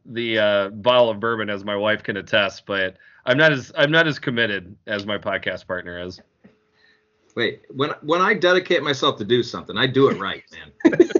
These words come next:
Speaker 1: That's true. All right, I think we have been talking long enough. So, Dustin, uh,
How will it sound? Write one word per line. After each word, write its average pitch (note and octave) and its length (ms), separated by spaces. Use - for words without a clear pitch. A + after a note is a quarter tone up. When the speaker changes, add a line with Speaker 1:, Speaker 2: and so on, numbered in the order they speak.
Speaker 1:
That's - 380
true. - 180
All F3+ 280
right, F#3+ 240
I E3 80
think F#3+ 280
we G3 120
have D#3+ 300
been C#3+ 320
talking D3+ 440
long C3 300
enough. A#2 380
So, A#2 600
Dustin, F#3+ 680
uh, A#2 580